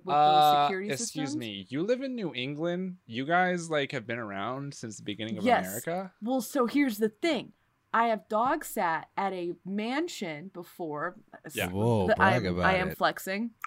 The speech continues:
Speaker 1: With those security systems, but
Speaker 2: Mm.
Speaker 1: they were not they were, like, kind of, they had new stuff, but it wasn't, so I could see it, that, that, and they were, like, in,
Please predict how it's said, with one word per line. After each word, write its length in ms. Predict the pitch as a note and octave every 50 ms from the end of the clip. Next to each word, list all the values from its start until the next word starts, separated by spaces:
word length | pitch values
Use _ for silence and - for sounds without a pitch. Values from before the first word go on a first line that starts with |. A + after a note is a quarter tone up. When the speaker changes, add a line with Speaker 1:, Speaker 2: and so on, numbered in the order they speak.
| - - _ _ - - - _ -
Speaker 1:
With 300 | G3+ B3 C#4+ C#4+ - -
those 240 | C4 B3+ B3+ A3+ -
security 460 | - A#3 G#3 - - D4 E4 F4 F4
systems, 580 | E4+ - - F#3+ - - F#3+ E3+ G#3+ F3+ F3+ - - -
but 320 | - B3+ C4+ C4 G3+ - -
Speaker 2:
Mm. 200 | G2 G2 G2 G2 - _ _ _ - G#3 G3 F#3+ _ _ -
Speaker 1:
they 300 | A#3 A3+ A3 A3 A3 G#3 F#3 G#3 - _ _ _
were 260 | - G3 G3+ A3 A3
not 400 | A3 G#3+ G#3 G#3 G3+ G3 - - _ _ _ _ - - -
they 160 | F#3+ A#3+ A#3+
were, 180 | A#3+ A3 A3+ A3
like, 200 | G#3 G3 F#3 -
kind 320 | - - A#3 A#3+ C4 C4+
of, 80 | C4 A3
they 80 | A#3 A3+
had 140 | G#3+ G3+ G3+
new 180 | A3 A#3+ C4 B3+
stuff, 460 | - - - C4+ B3 B3 - - -
but 160 | - G#3 - -
it 140 | F#3+ F#3+ -
wasn't, 380 | G3 G#3+ G#3+ - G#3 G3+ - - - _ _ _ _ _ _ _ _ _ _ _ _ _ _ _ _ - G#3+
so 200 | - - B3+ B3+
I 100 | B3+ C#4
could 180 | - D#4+ A#3+
see 580 | - - - - C4+ C4+ C4+ C4+ C4 C4 - - -
it, 240 | - G3+ - - _ -
that, 360 | G3+ F3+ G#3+ G3+ F#3 F3+ - - F#3 D#3+ E3
that, 300 | G#3 F#3+ F3+ F3 - - -
and 120 | G#3+ G#3+
they 100 | A3+ B3
were, 180 | C4 B3+ C#4 B3+
like, 200 | A#3 G#3+ G#3 - -
in, 420 | G#3 G#3+ G3+ G3+ G3 G3 F#3+